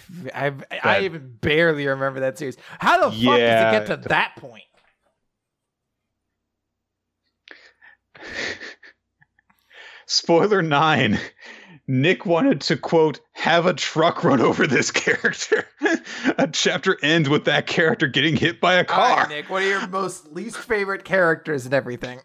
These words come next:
Speaker 2: Oh, I've been doing this show for so long, Chris. I've hated so many <laughs> characters.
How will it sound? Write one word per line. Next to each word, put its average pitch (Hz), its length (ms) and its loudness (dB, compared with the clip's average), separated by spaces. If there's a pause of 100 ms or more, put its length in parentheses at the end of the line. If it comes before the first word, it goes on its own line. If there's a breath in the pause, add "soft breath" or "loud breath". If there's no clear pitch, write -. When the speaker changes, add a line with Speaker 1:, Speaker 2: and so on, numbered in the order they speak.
(120)
Speaker 2:
Oh, 214 260 2 (320)
I've 320 140 0
been 247 180 4
doing 214 280 4
this 196 200 0
show 208 260 2
for 185 140 0
so 220 380 2
long, 165 360 2
Chris. 190 440 2
I've 202 240 2
hated 202 420 2
so 214 340 2
many 170 220 4
<laughs> - 0 -
characters. - 1160 -2